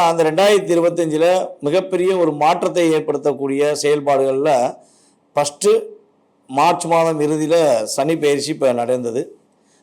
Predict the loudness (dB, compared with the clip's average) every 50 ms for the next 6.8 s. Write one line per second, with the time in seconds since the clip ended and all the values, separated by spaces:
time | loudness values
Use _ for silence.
0 | _ _ _ 0 0 2 2 0 -2 0 0 0 2 2 4 4 4 2 0 0
1 | 2 0 0 0 0 -2 -2 0 0 2 2 2 2 0 -4 -8 -6 -2 0 2
2 | 2 2 2 2 2 2 0 -2 -4 -4 -4 -6 -10 -20 _ _ _ _ -6 -6
3 | -4 -2 0 2 2 0 0 2 2 2 2 2 2 0 0 2 0 0 2 0
4 | 0 -2 -2 -2 -2 -2 0 2 2 2 2 2 0 0 -2 -2 -2 -2 -6 -6
5 | -8 -10 -10 -16 -20 -20 _ _ _ _ _ _ _ _ _ _ _ _ _ _
6 | _ _ _ -2 0 0 0 0 0 0 0 0 0 2 2 0